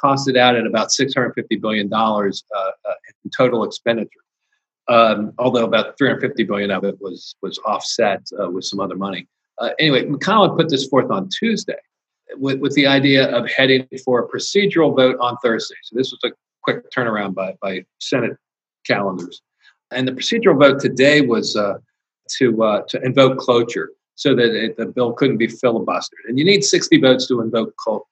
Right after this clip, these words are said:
cloture, and McConnell didn't get them. But the vote was fifty-two forty-seven,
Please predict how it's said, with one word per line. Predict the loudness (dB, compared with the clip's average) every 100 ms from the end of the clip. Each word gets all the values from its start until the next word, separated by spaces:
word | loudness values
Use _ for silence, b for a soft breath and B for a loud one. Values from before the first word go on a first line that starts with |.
| _
cloture, | -4 -2 -2 -2 -6 -4
and | -2 -2 -2
McConnell | -4 -2 0 0
didn't | -2 -4
get | -4 -8
them. | -10 _ _ _ _ -20 B B _
But | 2 2 2
the |
vote | 4 4 6
was | 4 4
fifty-two | 0 0 -2 2 2
forty-seven, | 4 2 2 2 2 2 2 0 -10